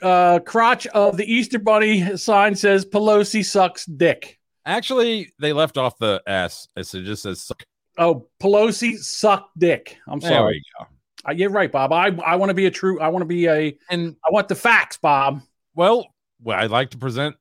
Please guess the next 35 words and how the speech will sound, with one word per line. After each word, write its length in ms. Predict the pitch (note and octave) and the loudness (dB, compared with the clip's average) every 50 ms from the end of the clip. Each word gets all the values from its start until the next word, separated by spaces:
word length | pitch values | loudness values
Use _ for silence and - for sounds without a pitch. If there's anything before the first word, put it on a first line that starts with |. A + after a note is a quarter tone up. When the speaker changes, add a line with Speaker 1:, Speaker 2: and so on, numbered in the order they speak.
| _ _ _ | _ _ _
Speaker 2:
all 180 | - A2 B2 B2 | -6 -4 -2 -2
the 100 | A#2 A#2+ | -2 -2
facts 280 | - A#2+ A2+ A2+ - | -2 -2 -2 -2 -4
we 220 | G#2+ A2 G#2 E2+ - _ | -6 -8 -8 -8 -10 _
possibly 420 | - C#3 C#3 B2+ - A#2 G2+ G#2+ G2+ | -8 -4 -4 -4 -4 -6 -8 -8 -8
can, 380 | - - C#3+ C3 A#2 A2+ G#2 | -6 -6 -6 -6 -4 -6 -6
John. 260 | F#2+ A#2 A2+ B2 B2+ B2 | -4 -4 -4 -4 -4 -6
And 220 | - A#2+ A2+ - | -8 -10 -10 -10
from 160 | - C3+ C3 | -8 -8 -6
what 160 | C3+ C#3+ D#3+ | -4 -4 -2
I 100 | F3 G3 | -2 -2
can 200 | G3 - E3 C3 | -4 -4 -6 -8
tell 260 | A2+ - D3+ C#3+ C3+ B2+ | -6 -4 -4 -2 -2 -2
here, 200 | A#2+ B2+ B2+ B2 | -2 -4 -4 -4
they 100 | A2+ A2+ | -4 -6
used 360 | A2+ G#2+ A#2+ C3+ C#3+ - - | -6 -4 -6 -6 -8 -8 -10
a 60 | A2 | -12
crayon. 680 | E2+ - - - A#2+ A#2 A2+ F#2+ D2 B1 G#1+ - _ _ _ _ _ _ _ _ _ _ _ _ _ _ _ _ _ _ _ _ | -12 -12 -12 -8 -6 -4 -4 -4 -6 -8 -12 -18 _ _ _ _ _ _ _ _ _ _ _ _ _ _ _ _ _ _ _ _
Speaker 1:
Well, 340 | - F3+ G#3 G#3+ G#3+ G#3 G#3 - | -2 0 2 2 0 0 -2 -8
here's 280 | C#3 E3 G#3+ C#4+ - - | -6 -4 -4 -4 -6 -8
the 60 | F#3 | -12
thing, 320 | - - A2 G2 G2 F#2 - | -12 -12 -10 -10 -12 -12 -14
Bob. 320 | G2+ F#2 F#2 - G2+ G2 _ _ _ _ _ _ _ _ _ _ _ _ _ _ _ _ _ - | -14 -12 -12 -14 -16 -16 _ _ _ _ _ _ _ _ _ _ _ _ _ _ _ _ _ -2
If 220 | F3 A#3 B3 A#3+ | 0 0 0 0
we 100 | B3+ B3+ | -2 -2
go 180 | A3+ A#3+ B3 B3+ | 0 2 2 2
back, 560 | G#3+ A#3+ G#3+ F#3+ D#3 C#3 C3 - - - - _ _ _ _ _ _ _ _ _ _ _ _ - | 2 2 2 2 2 0 -2 -6 -12 -20 -20 _ _ _ _ _ _ _ _ _ _ _ _ -20
if 100 | A2 - - | -18 -12 -10
I 100 | B2 B2+ | -10 -10
can, 300 | B2 - G#2 F#2+ G2+ F#2+ | -10 -12 -14 -14 -14 -16
if 260 | F#2+ _ _ _ - - | -18 _ _ _ -20 -18
I 40 | A2 | -16
can 140 | - C3 | -16 -16
find 300 | G#2+ - G2 F#2+ F#2 F#2+ | -14 -14 -16 -16 -16 -16
it, 100 | G2+ - | -18 -18